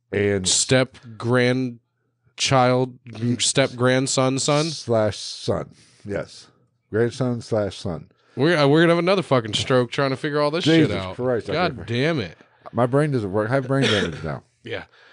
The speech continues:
Speaker 2: So, again, two-level house. Old wife,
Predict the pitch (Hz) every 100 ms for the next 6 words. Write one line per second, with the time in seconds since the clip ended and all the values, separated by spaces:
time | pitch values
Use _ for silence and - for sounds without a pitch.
0 | - - - 147 131 123 _ _ _ _
1 | 139 131 131 110 90 - _ - 160 147
2 | 131 110 110 104 92 - - - _ -
3 | _ - - _ 139 151 165 156 165 165